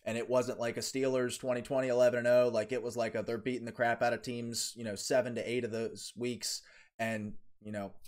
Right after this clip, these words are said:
they, they just, they're still a really good team. Like, I'm not worried about the Eagles. You know, you look in this conference, you see San Francisco, you see Dallas right now. I still think they've got just as good a shot as anybody in the N F L to go to the Super Bowl.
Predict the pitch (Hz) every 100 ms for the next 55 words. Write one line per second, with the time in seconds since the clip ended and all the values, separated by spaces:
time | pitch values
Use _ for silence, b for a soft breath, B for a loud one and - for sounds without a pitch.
0 | - 123 123 - - 156 208 - - _
1 | _ _ _ _ _ 170 - 240 247 202
2 | 175 170 143 - 101 - _ _ - 117
3 | 127 180 185 151 123 143 131 127 113 127
4 | 131 123 B B - 107 110 127 135 135
5 | 123 - 120 117 117 113 107 - 120 -
6 | 113 104 113 117 110 107 101 120 98 110
7 | 110 110 107 113 110 101 110 107 104 B
8 | B B _ - 131 - 156 165 151 147
9 | 143 139 123 139 143 131 143 139 127 131
10 | 127 131 123 110 107 107 107 107 107 113
11 | 110 110 110 107 104 143 143 120 123 123
12 | 120